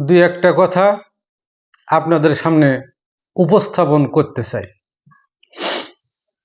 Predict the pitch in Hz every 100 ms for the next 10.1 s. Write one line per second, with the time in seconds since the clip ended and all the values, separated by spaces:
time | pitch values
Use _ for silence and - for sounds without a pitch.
0 | _ 156 165 220 262 247 247 175 202 226
1 | 226 214 202 202 180 185 165 180 185 190
2 | 202 208 _ _ _ _ 175 180 185 180
3 | 175 165 - 180 139 143 - _ _ _
4 | _ _ _ _ _ 170 196 165 196 180
5 | 180 - 170 170 156 156 - 180 - 165
6 | 156 143 147 143 143 165 165 180 185 190
7 | - _ _ _ _ _ _ _ _ -
8 | - 233 165 185 160 170 - _ _ _
9 | _ _ _ _ _ _ _ - 156 233
10 | 220